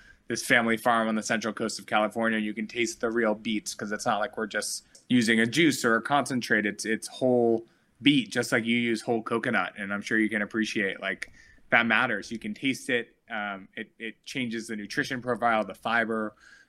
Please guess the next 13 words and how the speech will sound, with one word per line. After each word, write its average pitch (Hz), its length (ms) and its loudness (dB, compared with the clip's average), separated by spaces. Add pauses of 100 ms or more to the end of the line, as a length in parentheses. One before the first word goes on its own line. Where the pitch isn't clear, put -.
So - 120 -8
that's 113 220 2
really 113 200 -2
important 98 360 -6
to 90 80 -6
us. 92 280 -4
And, 95 160 -12
and 98 260 -6
that's 107 240 2
what 107 120 4
I 98 100 6
admire 98 320 2
about 95 320 0